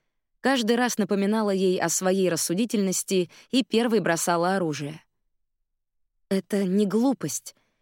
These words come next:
Эвелин уставилась в серое небо, обнимая обнажённые плечи. «Не б-, блажь и не к-, костюм. Раз я теперь замужняя женщина,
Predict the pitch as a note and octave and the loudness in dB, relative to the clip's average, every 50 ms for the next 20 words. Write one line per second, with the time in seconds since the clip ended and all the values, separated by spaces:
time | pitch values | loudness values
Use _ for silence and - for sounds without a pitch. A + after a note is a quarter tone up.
0 | _ _ _ _ _ - A#3 A3+ G3+ F3+ E3+ E3+ E3+ E3 - - G3+ G3 F3+ F3+ | _ _ _ _ _ 2 2 4 4 2 2 0 0 -2 0 0 0 0 2 0
1 | F3 D#3+ - - - - A3 G3+ F#3 F3+ F3+ F3 F#3+ A3+ B3 A3+ E3 D#3+ D#3 - | 0 0 -2 -4 -2 0 2 2 2 2 2 2 2 2 0 0 0 -2 0 0
2 | D#3+ D#3+ E3+ F#3 F#3 G3 G#3 G#3 F#3 E3 D#3+ D#3+ F3 E3+ E3 F3 F#3 F#3 F3+ F#3 | 0 0 2 2 2 2 2 2 0 0 0 0 0 0 0 0 0 0 0 0
3 | F#3 F3 F3+ F3+ E3 D3 - - - - - _ _ _ _ _ _ _ _ _ | -2 -2 -2 -2 -2 -2 -4 -6 -8 -10 -14 _ _ _ _ _ _ _ _ _
4 | _ _ _ _ _ _ _ _ - G3+ A3 A3+ G3 D#3 F3 D#3 D3+ F#3+ G3+ F#3+ | _ _ _ _ _ _ _ _ 0 2 2 2 2 0 -6 -6 -2 -2 0 0
5 | G3 A3+ A#3 G#3+ - - - - - - F#3 F3 F3 F#3+ F#3 - - - _ _ | 0 0 0 -2 -4 -6 -10 -6 -2 0 0 2 2 0 -2 -4 -12 -20 _ _
6 | - G#3 G3 - - - - A3 A3+ A#3 G#3 - _ _ _ _ _ _ _ _ | -2 0 0 0 -2 -2 0 0 2 0 0 -4 _ _ _ _ _ _ _ _
7 | _ _ _ _ _ _ _ _ _ _ _ _ - B3 B3 A#3 - G#3+ G#3 F#3+ | _ _ _ _ _ _ _ _ _ _ _ _ 0 2 2 2 2 2 0 2
8 | - A3+ F#3 - A3 G3 F3 F#3 G3 G3 G#3 G3+ F3+ F3 F#3+ F3 E3 D3+ F3+ A#3 | 0 0 0 2 0 2 2 2 2 2 2 0 0 0 0 0 0 2 2 2
9 | B3+ B3+ - - F#3+ F3 E3 D#3+ D3+ | 2 2 2 0 0 0 -2 -2 -6